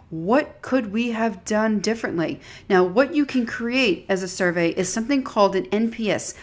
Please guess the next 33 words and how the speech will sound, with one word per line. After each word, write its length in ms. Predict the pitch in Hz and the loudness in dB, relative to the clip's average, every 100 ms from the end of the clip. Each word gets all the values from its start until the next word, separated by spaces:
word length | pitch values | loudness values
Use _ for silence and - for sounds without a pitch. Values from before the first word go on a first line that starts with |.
| - - | -16 -4
Net 340 | 208 247 254 - _ | 0 0 -4 -14 _
Performance 720 | 220 220 - 208 202 185 - - | -8 -8 -2 0 0 -2 -6 -10
Score 580 | - - 202 180 175 175 - | -8 -4 0 0 -2 -6 -8
Survey. 580 | - 185 156 - - - - - | -2 0 0 -2 -6 -10 -20 -10
So 120 | - | -8
basically, 560 | 180 254 269 302 - 190 | -2 0 0 0 0 -2
what 220 | 185 185 | 0 0
an 100 | 170 | 0
N 160 | 185 254 | 0 -4
P 180 | 254 247 | -2 -2
S 120 | 226 | -2
survey 340 | - 196 185 | -2 -2 -2
does 460 | 180 175 160 160 - - - _ | -4 -6 -6 -8 -10 -14 -20 _
is 300 | 208 190 180 - 175 - | 4 4 2 -8 -16 -8
give 400 | - 240 262 262 - | 0 2 2 -2 -8
a 40 | |
scaled 640 | 180 - - 226 247 269 262 - | -4 -4 -2 0 2 0 -4 -8
ranking 640 | 185 190 185 180 165 151 - - - | 2 4 4 2 -4 -4 -8 -20 -20
from 220 | - 185 | -4 -2
a 100 | 175 | 0
scale 440 | 170 - - 208 190 | -2 -4 0 0 0
of 200 | 165 151 | -2 -2
one 200 | 165 226 | 0 0
to 100 | 277 | -2
ten 460 | - 190 160 165 - - - | -2 -2 0 -2 -6 -18 -2
and 220 | 190 180 | 2 4
ask 260 | 185 208 - | 4 2 2
people, 460 | 214 - 165 156 - - - | -4 -2 -2 -2 -8 -20 -12
how 340 | - 240 277 | -4 0 0
did 300 | 269 240 175 | 0 -4 0
they 420 | 196 196 226 226 - | 2 4 2 -2 -4
enjoy 520 | 202 170 208 190 185 | -2 0 0 2 2
working 680 | 185 160 185 180 202 180 180 | 0 -2 0 0 0 0 -2